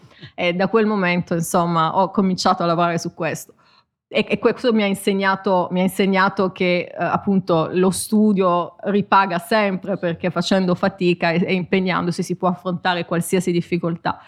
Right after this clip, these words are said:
Poi però ovviamente, mm, dopo la, la tesi di laurea e anche la tesi di dottorato, perché io ho una tesi di dottorato in biologia evoluzionistica, mm, in, lavorando su questo tema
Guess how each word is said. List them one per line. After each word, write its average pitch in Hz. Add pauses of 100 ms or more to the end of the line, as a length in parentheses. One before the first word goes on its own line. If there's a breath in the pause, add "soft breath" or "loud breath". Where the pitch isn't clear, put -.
(680 loud breath)
Poi 269
però 196
ovviamente, 190 (640)
mm, 180
dopo 190
la, 170
la 180
tesi 208
di 202
laurea 180
e 208
anche 269
la 180
tesi 202
di 185
dottorato, 185
perché 180
io 196
ho 185
una 180
tesi 208
di 180
dottorato 175
in 170
biologia 165
evoluzionistica, 170
mm, 165
in, 185
lavorando 180
su 180
questo 226
tema 233